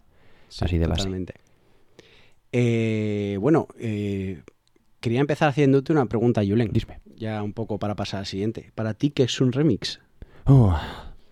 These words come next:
Speaker 2: Uf.
Speaker 1: Porque en la actualidad yo creo que remix abarca muchas cosas.
Speaker 2: Eh, es utilizar las pi-, las mismas pistas o añadir otras de otra manera a las, de la que están puestas.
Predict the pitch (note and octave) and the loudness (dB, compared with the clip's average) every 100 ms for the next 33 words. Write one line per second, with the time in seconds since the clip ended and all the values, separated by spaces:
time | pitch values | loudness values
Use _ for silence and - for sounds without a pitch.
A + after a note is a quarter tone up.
0 | - - - - _ _ _ _ _ _ | -20 -20 -20 -20 _ _ _ _ _ _
1 | - C3 A#2+ F#2 E2+ G#2+ - F#2+ F#2+ - | -2 0 0 -2 -6 -6 -4 -4 -2 -2
2 | G#2 G#2 A2 C3+ B2+ C#3+ - C3 B2 D#3+ | 0 0 2 2 4 2 4 4 4 2
3 | - - - G#2 A2+ C3 D3 C3 B2+ A#2+ | 0 -4 -4 -2 -2 2 2 2 -2 -6
4 | A#2 G#2+ - - _ _ _ _ _ _ | -10 -12 -16 -20 _ _ _ _ _ _
5 | _ _ - G#2+ G#2+ G#2 G2+ G#2 - A#2 | _ _ 4 6 8 6 6 4 6 6
6 | A2 - - - G#2 G#2 G2+ G2 A#2 A#2 | 6 2 -2 2 4 6 6 6 6 6
7 | G2 F#2 - A2+ - F#2 G#2+ A#2 A2 B2 | 6 2 4 2 4 4 6 4 4 0
8 | - D#3+ F#3+ - - G2+ F#2 F#2 G2+ G#2 | 2 2 2 -2 2 4 6 6 6 6
9 | C3+ F3 - - _ _ _ _ _ _ | 4 2 -4 -18 _ _ _ _ _ _
10 | _ _ _ _ _ _ - G2+ F#2+ F#2+ | _ _ _ _ _ _ 0 4 6 6
11 | F#2+ F#2 F2+ F2 G2+ - - F#2 E2 F2 | 4 4 4 4 2 -2 2 2 2 0
12 | F#2 F2 F2 F#2 F2 F2+ F2 E2 E2 - | 4 4 4 0 2 2 2 2 0 -4
13 | - - | -10 -14